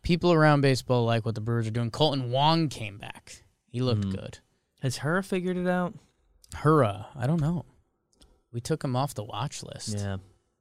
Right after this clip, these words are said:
Speaker 2: His numbers on the year are bad.
Speaker 1: Yeah.
Speaker 2: Stinks.
Speaker 1: Cardinals are eleven and ten. They, did they sweep the Reds? Oh, the Reds are a story, man.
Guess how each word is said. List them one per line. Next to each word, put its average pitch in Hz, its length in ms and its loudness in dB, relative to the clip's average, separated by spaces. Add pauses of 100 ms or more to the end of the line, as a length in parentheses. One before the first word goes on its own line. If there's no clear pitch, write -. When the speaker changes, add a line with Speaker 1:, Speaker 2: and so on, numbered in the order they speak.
(120)
Speaker 2:
His - 160 -18
numbers 113 220 0
on 107 100 -2
the 101 80 -4
year 98 280 -4
are 92 40 -8
bad. 98 500 -6 (640)
Speaker 1:
Yeah. 104 280 -8 (1300)
Speaker 2:
Stinks. - 480 -12 (260)
Speaker 1:
Cardinals 151 560 6
are 143 140 8
eleven 139 380 6
and 131 180 2
ten. 131 600 4 (960)
They, 127 760 6
did 117 120 -10
they 151 140 2
sweep - 560 0
the 123 160 2
Reds? 117 520 4
Oh, 175 240 6
the 123 160 2
Reds 170 440 4
are 156 140 8
a 110 60 2
story, 107 540 -2
man. 139 460 2